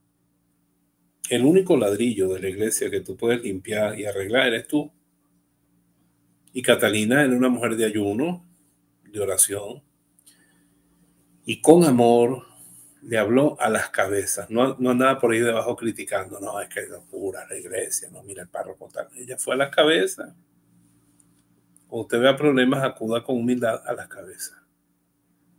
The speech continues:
Y habló con, con el Papa y le escribió. Y realmente causó una renovación profunda en la iglesia. Solo las personas que se comprometen plenamente con el Evangelio tienen derecho de abrir la boca en este tema.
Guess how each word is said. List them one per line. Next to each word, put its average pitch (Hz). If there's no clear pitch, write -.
Y 127
habló 120
con, 127
con 113
el 101
Papa -
y 120
le 117
escribió. 104
Y 127
realmente 147
causó 143
una 127
renovación 120
profunda 120
en 101
la 98
iglesia. -
Solo 151
las 139
personas 113
que 131
se 113
comprometen 113
plenamente 123
con 123
el 117
Evangelio 139
tienen 110
derecho 104
de 101
abrir 98
la 101
boca 101
en 92
este 95
tema. -